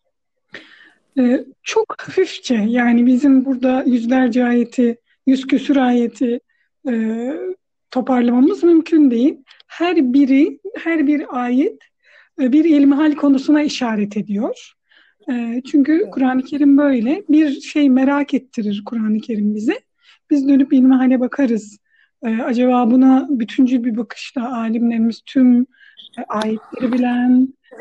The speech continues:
Speaker 1: çokça hadis bilen alimlerimiz, binlerce hadis bilen alimlerimiz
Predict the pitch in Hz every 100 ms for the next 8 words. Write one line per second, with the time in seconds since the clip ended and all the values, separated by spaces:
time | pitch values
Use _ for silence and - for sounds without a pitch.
0 | 254 - 247 - 247 220 208 254 - 262
1 | 247 233 233 240 240 240 247 214 220 214
2 | 220 240 240 226 240 269 254 240 240 233
3 | 247 247 240 -